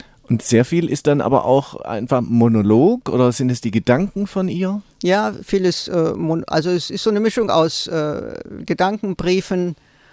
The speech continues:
Speaker 2: äh, also Monologen und, äh, tatsächlich zitierten Briefen, die sie geschrieben hat und, äh, Erzählungen, also wo sie dann praktisch,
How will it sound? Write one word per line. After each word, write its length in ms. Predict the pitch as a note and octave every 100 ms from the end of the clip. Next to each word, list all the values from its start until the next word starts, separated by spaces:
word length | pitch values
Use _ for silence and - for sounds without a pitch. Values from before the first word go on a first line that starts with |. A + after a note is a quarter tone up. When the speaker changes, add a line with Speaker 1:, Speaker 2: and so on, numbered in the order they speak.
| _ _
Speaker 2:
äh, 80 | -
also 420 | D#3 C#3+ - C#3+
Monologen 800 | D3+ F3 G3 F#3+ F3+ E3+ F3+ E3+
und, 520 | - - D#3 C#3+ - -
äh, 160 | - - - - _ - C3 D3+
tatsächlich 540 | D#3 D3 D3+ - D3 -
zitierten 460 | F3 - E3 D#3
Briefen, 500 | - A3 A#3+ A3+ A3
die 220 | G3+ F#3
sie 160 | F3+ F3
geschrieben 480 | F3+ - F3+ F3+ E3
hat 220 | D#3+ _ _ - _ _
und, 540 | - D3+ D3 C#3+ - -
äh, 220 | D3+ D3
Erzählungen, 920 | - D3+ - C3+ C3+ C#3+ C3 B2+ D3+ -
also 320 | C3 B2+ C3 - _ -
wo 160 | C#3
sie 120 | C3 C3+
dann 180 | C#3
praktisch, 560 | - C#3 - C#3 -